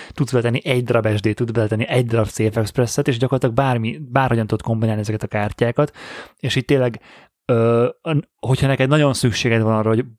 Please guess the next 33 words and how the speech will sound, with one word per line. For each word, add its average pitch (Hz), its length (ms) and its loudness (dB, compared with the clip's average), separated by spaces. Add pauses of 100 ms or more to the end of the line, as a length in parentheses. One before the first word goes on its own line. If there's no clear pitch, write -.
(120)
brutál 131 380 2
puffen, 113 420 0
meg 110 100 0
brutál 117 300 2
sebes-, 107 360 0
brutál 127 300 2
hosszú 113 400 0
sorozatot 113 420 -2
tudj 107 200 -2
lőni, 110 180 4
akkor 107 220 -2
megveszed 113 380 -2
a - 20 -2
dupla 131 400 2 (100)
C 143 240 2
F - 40 -2
Expresset, 151 640 -2 (320)
ha 120 100 -2
meg 110 160 2
nem, 131 240 2
akkor - 240 -2
meg 131 120 2
elég 120 220 2
neked 104 220 0
a 107 40 2
sima 104 280 0
dupla 104 440 2
S 95 60 -4
D 101 80 -4
a 98 120 2
backup 101 340 -4
miatt, 110 280 -2
és - 180 -4